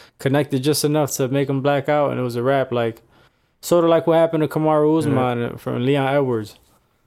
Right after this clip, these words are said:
Speaker 1: Funny.
Speaker 2: Nah, but Leon caught, uh, Usman s-, right on
Speaker 1: Yeah,
Speaker 2: the,
Speaker 1: yeah, he did.
Speaker 2: on the chin, on the side of the head. On his, he
Speaker 1: He, he
Speaker 2: cracked
Speaker 1: caught
Speaker 2: him.
Speaker 1: him clean. He caught him way cleaner. But it's
Speaker 2: Dustin
Speaker 1: crazy how they both went down in
Speaker 2: Yeah.
Speaker 1: Utah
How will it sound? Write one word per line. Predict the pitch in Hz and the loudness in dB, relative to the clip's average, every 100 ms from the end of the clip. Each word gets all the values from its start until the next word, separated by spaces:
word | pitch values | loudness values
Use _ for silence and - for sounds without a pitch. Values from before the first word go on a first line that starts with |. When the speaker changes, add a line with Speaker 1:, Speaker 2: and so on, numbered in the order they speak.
| _ _ _ _ _ _ _ | _ _ _ _ _ _ _
Speaker 1:
Funny. | - 208 190 143 | -2 0 0 -4
Speaker 2:
Nah, | 110 113 117 113 | -4 2 4 4
but | 110 110 | 4 4
Leon | 135 151 135 123 | 4 6 6 4
caught, | - 135 113 104 - _ - - _ _ _ | 4 6 6 4 -6 _ -20 -20 _ _ _
uh, | 113 104 | 0 0
Usman | 113 131 117 117 101 95 95 104 - - - - | 2 0 0 0 0 0 -4 -10 -18 -20 -20 -16
s-, | - | -12
right | 117 120 135 135 - | 0 4 6 4 0
on | 110 113 | -4 2
Speaker 1:
Yeah, | 131 | 2
Speaker 2:
the, | 127 | 4
Speaker 1:
yeah, | 131 127 | 4 2
he | 127 | 0
did. | 123 120 | 0 0
Speaker 2:
on | 107 | -2
the | 101 | -4
chin, | 98 - 147 143 139 143 127 - | -6 0 2 4 2 -2 -6 -10
on | 120 107 | -6 -4
the | 104 101 - | -4 -6 -12
side | - 135 135 | 0 4 4
of | 127 | 4
the | 120 | 2
head. | 131 139 139 135 127 - | 4 4 4 2 -2 -12
On | - 107 110 | -10 -8 -4
his, | 127 117 | -4 -2
he | 123 | -2
Speaker 1:
He, | |
he | 147 175 | 0 0
Speaker 2:
cracked | - 170 | 4 4
Speaker 1:
caught | 180 165 | 4 2
Speaker 2:
him. | 139 | 2
Speaker 1:
him | |
clean. | - 147 135 | 0 0 0
He | 123 | 0
caught | 135 165 | 0 0
him | 139 | 2
way | 139 147 | 2 0
cleaner. | 139 156 143 | 0 2 8
But | 170 | 8
it's | 202 | 8
Speaker 2:
Dustin | 170 | 6
Speaker 1:
crazy | 160 185 165 | 6 4 4
how | 156 | 2
they | 143 | 2
both | 147 151 | 2 2
went | 165 143 | 0 0
down | 151 156 143 | 0 0 0
in | 147 156 | 0 2
Speaker 2:
Yeah. | 156 160 165 147 - | 6 8 8 8 6
Speaker 1:
Utah | 101 | 2